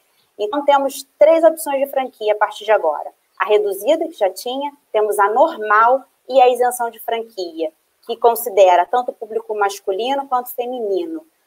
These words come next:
E então, a gente vai tá dando mais opções aí pros nossos segurados em termos de contratação. Isso voltado pro automóvel passeio, né? Quando a gente fala de moto e caminhão, também temos novidade.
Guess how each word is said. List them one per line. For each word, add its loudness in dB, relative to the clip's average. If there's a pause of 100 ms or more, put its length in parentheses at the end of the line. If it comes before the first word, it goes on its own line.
(200)
E -4
então, 0
a 2
gente -6
vai 2
tá 0
dando -4
mais 2
opções -4
aí 0
pros -10
nossos -4
segurados 0
em -6
termos -6
de -16
contratação. -6 (420)
Isso 0
voltado 4
pro 0
automóvel 2
passeio, -2
né? -4 (140)
Quando 0
a 0
gente -4
fala 4
de -8
moto 4
e -6
caminhão, -4
também -8
temos -10
novidade. -2